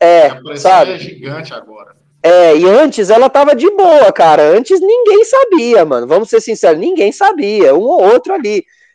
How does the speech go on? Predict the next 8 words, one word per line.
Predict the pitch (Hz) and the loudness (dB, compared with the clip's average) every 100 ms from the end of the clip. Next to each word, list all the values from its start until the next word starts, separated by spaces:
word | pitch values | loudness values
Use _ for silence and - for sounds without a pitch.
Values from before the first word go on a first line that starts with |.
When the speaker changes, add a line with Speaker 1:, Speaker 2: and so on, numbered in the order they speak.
| _ | _
Speaker 1:
Então, | - 214 | -6 0
assim, | 262 233 233 202 | 0 -2 -6 -2
cara, | 190 180 | 0 2
agora | 170 165 180 226 | 2 2 2 4
é | 247 | 2
que | 240 240 | 0 0
realmente | 247 240 226 226 | 0 2 -2 -2
o, | 254 240 180 | -4 -2 -2